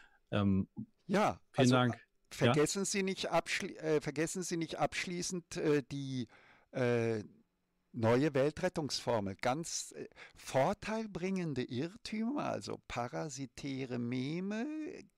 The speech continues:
Speaker 2: Killerviren des Geistes und kriminelle Absichten zugleich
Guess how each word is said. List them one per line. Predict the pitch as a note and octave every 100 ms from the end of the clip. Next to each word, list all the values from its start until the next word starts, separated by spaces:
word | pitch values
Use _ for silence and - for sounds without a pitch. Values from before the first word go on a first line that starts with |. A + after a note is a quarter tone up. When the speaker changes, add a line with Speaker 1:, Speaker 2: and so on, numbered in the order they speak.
| -
Speaker 2:
Killerviren | E3 F#3 G3+ E3 F3+ F3+ E3 D#3+
des | C#3+ B2+ -
Geistes | B2 G#2+ B2+ B2+ - - E4+ F4 - - - _ _ - _ -
und | A3 C4+ -
kriminelle | B3+ A3+ A3+ A3+ A3+
Absichten | G#3+ - B3 - B3+
zugleich | - G#3 A#3 G#3+ F#3+ A#3 -